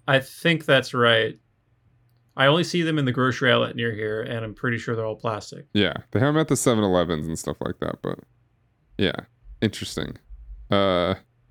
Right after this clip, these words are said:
Speaker 2: and <laughs> he is, he's coming on strong,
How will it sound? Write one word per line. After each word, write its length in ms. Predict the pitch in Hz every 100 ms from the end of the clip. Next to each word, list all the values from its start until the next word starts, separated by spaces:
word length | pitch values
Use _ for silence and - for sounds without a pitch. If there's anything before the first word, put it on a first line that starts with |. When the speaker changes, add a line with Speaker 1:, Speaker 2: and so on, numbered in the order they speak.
| _ _ _ _ _ - - -
Speaker 2:
and 220 | 123 135 - _ _ _ _ _ _ _ - _ _ _ _ _ _ _ _ _ _ _ _ _ _ _ -
<laughs> 60 | - - _ _ _ _ _ _ _ _ _
he 300 | - 254 277
is, 540 | 185 131 107 - - _ _ _ _ - _ _ _ _ _ _ _
he's 200 | - 262
coming 280 | - 240 175
on 220 | 135 113
strong, 500 | 95 - 95 73 78